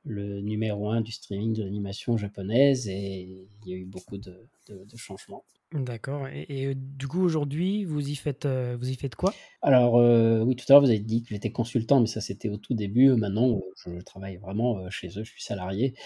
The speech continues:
Speaker 1: et je m'occupe de la communication, heu, au niveau européen, de tout ce qui touche, heu,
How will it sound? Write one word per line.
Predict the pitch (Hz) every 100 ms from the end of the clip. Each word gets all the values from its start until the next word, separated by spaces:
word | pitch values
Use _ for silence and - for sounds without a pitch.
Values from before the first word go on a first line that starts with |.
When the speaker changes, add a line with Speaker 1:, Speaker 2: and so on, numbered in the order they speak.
| - - -
Speaker 1:
et | 101 98
je | 104
m'occupe | 110 110 104 _ 160 165 165
de | 135 117
la | 113 120 131 131 -
communication, | - 170 160 147 135 135 120 - - 135 147 143 127
heu, | 113 110 110 107 110 113 113
au | 107
niveau | 107 107 107
européen, | 110 117 117 110 110 135 135
de | 123 107
tout | - 117
ce | -
qui | -
touche, | - 127 127 - -
heu, | 104 98 101 104 107